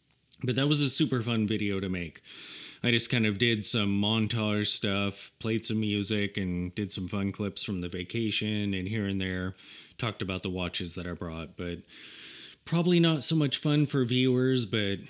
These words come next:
it's really fun for me personally to watch that and kind of reminisce on that trip.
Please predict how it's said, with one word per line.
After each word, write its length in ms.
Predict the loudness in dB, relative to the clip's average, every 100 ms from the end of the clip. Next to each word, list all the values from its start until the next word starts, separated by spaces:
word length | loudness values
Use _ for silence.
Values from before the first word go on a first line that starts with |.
| -14
it's 280 | -10 -8 -2
really 240 | 0 0
fun 320 | 0 0 0
for 100 | 0 -2
me 180 | -2 -2
personally 640 | -2 0 2 2 2 2
to 80 | 0
watch 300 | 0 0 -2
that 80 | -2
and 180 | -2 -2
kind 140 | -2
of 80 | -2
reminisce 480 | 0 0 -2 -2 -2
on 140 | -4
that 200 | -4 -6
trip. 320 | -8 -6 -6